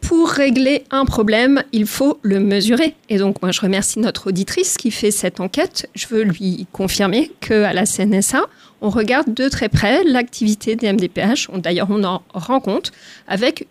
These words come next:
un bilan et une synthèse annuelle qui décrit très précisément les écarts. Mais les mesurer et les constater, c'est une chose. Travailler à la réduire, c'est une autre chose. Et c'est au cœur de la feuille de route M D P H vingt-deux que nous pilotons. Pas tout seul,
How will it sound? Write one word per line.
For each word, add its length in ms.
un 140
bilan 400
et 60
une 120
synthèse 540
annuelle 340
qui 160
décrit 380
très 220
précisément 720
les 180
écarts. 340
Mais 360
les 160
mesurer 420
et 40
les 80
constater, 580
c'est 280
une 100
chose. 360
Travailler 600
à 160
la 140
réduire, 600
c'est 280
une 80
autre 240
chose. 320
Et 140
c'est 240
au 80
cœur 300
de 80
la 120
feuille 200
de 80
route 240
M 100
D 140
P 100
H 160
vingt-deux 380
que 100
nous 160
pilotons. 500
Pas 80
tout 160
seul, 300